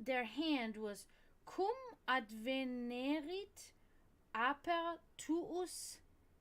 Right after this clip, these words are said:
nesis infirmus. Whenever you have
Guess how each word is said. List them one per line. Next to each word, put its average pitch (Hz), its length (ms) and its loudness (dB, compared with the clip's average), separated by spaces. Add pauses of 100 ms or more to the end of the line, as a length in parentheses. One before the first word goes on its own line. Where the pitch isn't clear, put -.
(300)
nesis 240 1200 -2 (520)
infirmus. 240 1120 -2 (760)
Whenever 220 360 0
you 233 200 -2
have 226 180 2